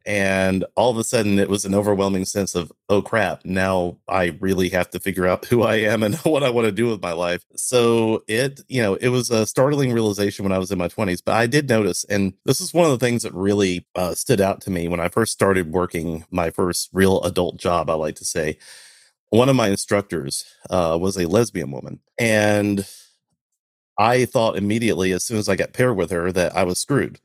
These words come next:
I was taught that all lesbians were just there to make sure that men fail and that, uh, she was gonna intentionally sabotage me and I would never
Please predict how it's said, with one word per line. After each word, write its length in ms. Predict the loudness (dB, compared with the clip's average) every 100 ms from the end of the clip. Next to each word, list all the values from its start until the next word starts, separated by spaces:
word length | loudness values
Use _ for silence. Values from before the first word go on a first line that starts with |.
| _ -2
I 120 | 0
was 120 | 2
taught 220 | 2 0 2
that 220 | 0 0
all 260 | 0 2
lesbians 640 | 4 2 0 0 0 -4 -2
were 340 | 0 0 0 0
just 220 | 0 2
there 160 | 0
to 60 | 0
make 180 | -2 0
sure 160 | 0
that 160 | 0 0
men 180 | 0 0
fail 440 | 2 2 0 -2 -4
and 540 | 0 2 2 2 2
that, 340 | 2 2 0 0
uh, 300 | 2 2 0
she 160 | -4
was 180 | -6 -4
gonna 340 | -2 0 0 -2 -4
intentionally 500 | -2 -2 0 0 0
sabotage 640 | 2 0 2 0 0 -2
me 140 | -2
and 120 | -2
I 60 | 0
would 160 | -2 -2
never 340 | 0 0 0